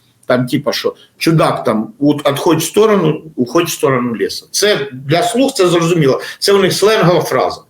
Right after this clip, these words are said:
як професійний сленг. От. Це те, що, щоб, щоб ми знали. Ну, але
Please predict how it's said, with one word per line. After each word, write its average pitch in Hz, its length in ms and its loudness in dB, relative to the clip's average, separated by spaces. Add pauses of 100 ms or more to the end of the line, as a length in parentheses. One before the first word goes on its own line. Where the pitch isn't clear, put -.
(300)
як 135 220 -2
професійний 226 680 4
сленг. 110 600 0 (680)
От. 127 360 0 (440)
Це 208 180 2
те, 220 180 0
що, 170 220 2
щоб, 156 320 -2 (160)
щоб 190 260 0
ми 202 100 2
знали. 135 400 2 (460)
Ну, 240 300 6
але 220 560 2